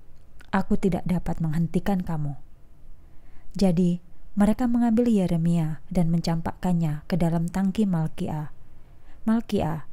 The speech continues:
anak raja. Tangki itu ada di halaman bait Tuhan tempat penjaga raja tinggal.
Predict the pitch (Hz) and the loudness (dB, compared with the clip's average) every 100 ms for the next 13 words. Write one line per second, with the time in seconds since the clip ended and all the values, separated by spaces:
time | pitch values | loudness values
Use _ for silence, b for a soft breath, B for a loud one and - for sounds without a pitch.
0 | - 170 170 175 175 - 156 147 - - | -2 0 0 2 2 2 -2 -4 -10 -18
1 | - - - b b b b 214 214 - | -18 -14 -14 b b b b 2 2 2
2 | 240 233 254 208 180 170 170 160 160 165 | 0 2 0 2 2 2 0 0 0 2
3 | 180 175 185 165 - 160 170 170 180 - | 2 2 0 0 0 0 2 2 0 0
4 | 175 160 160 - - 170 165 180 170 190 | -2 -2 -4 -4 0 2 4 4 4 2
5 | 185 165 160 147 170 160 156 156 | 2 0 0 -2 0 0 -2 -4